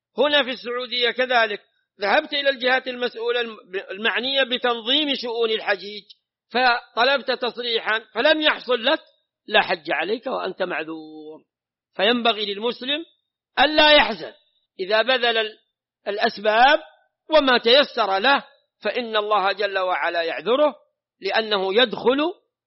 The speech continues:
تحت قوله جل وعز: "ولله على الناس حج البيت من استطاع". وأنت في هذه الحالة غير مستطيع أو في حكم غير المستطيع. فهذه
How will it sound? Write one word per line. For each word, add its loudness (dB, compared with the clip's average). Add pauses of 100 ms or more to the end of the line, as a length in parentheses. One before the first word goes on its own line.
(120)
تحت -2
قوله -2
جل -2
وعز: 2 (500)
"ولله 0
على -2
الناس 0
حج -10
البيت -2 (340)
من 2 (560)
استطاع". 2 (320)
وأنت -2
في -4
هذه -2
الحالة -2 (600)
غير 6
مستطيع -2
أو 6
في -2
حكم -2
غير -2
المستطيع. -4 (420)
فهذه 2